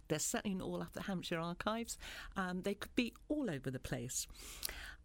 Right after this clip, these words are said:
Uh, so that's the first priority, shall we say. You also have the options of going to any of the meetings, wherever they are within the county. Uh, you can go on the Zoom talks with the international group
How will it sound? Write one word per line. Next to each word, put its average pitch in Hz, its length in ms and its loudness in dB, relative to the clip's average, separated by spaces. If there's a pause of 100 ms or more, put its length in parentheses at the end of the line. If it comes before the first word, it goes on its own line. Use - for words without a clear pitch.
Uh, 180 280 4
so - 220 4
that's - 360 2
the 202 100 -2
first 160 360 4 (380)
priority, 151 580 4
shall 143 220 2
we 139 140 0
say. - 320 2 (200)
You 196 160 4
also 226 280 4
have 185 180 0
the 180 120 6
options 196 640 2
of - 220 2
going 170 400 4
to - 200 0
any 240 240 6
of - 140 -2
the 156 60 2
meetings, 151 680 0
wherever 170 260 2
they 151 160 0
are 135 340 -2
within 147 360 0
the 139 60 -2
county. 143 580 -2 (1000)
Uh, 156 300 2
you 185 260 0
can 156 600 -2
go 160 320 0
on 156 140 2
the 151 80 0
Zoom 220 340 4
talks - 500 -2
with 165 120 0
the 185 100 2
international 185 560 0
group 156 360 -2